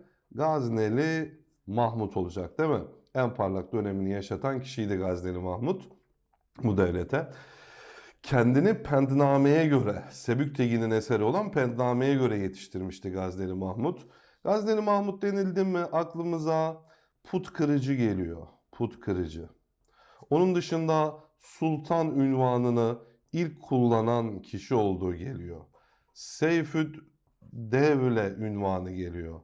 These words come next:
Ölümüyle beraber demişlerdi ki, "Alemin arslanı, zamanın yeganesi,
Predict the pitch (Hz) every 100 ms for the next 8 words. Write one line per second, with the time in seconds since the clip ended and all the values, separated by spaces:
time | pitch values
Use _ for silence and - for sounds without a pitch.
0 | _ _ _ _ - 135 156 165 170 160
1 | 151 151 147 143 147 143 143 - 120 131
2 | 139 135 147 139 147 143 139 139 139 -
3 | _ _ - 117 127 131 131 131 127 131
4 | - - _ _ _ _ _ _ - 113
5 | 110 - 120 110 107 101 - - _ _
6 | _ _ _ _ _ _ _ _ - 101
7 | 110 113 117 113 113 113 135 147 120 98
8 | 90 87 -